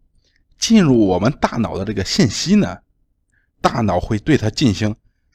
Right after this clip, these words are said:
扭曲和欺骗。那为什么会有这种现象呢？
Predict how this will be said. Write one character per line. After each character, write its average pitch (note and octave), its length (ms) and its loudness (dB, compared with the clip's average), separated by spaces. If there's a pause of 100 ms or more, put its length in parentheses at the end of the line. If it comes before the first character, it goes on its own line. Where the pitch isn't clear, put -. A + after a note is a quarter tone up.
扭 G#2+ 360 0
曲 - 380 -8 (260)
和 - 220 -10
欺 - 360 -4
骗。 - 380 -8 (2750)
那 F#3 200 -6
为 B3 100 4
什 A#2 140 -2
么 G2+ 80 -2
会 A2 180 -4
有 A2 120 0
这 A#3+ 180 2
种 G2+ 160 -2
现 G#2+ 260 -2
象 E2+ 280 -8
呢？ - 60 -20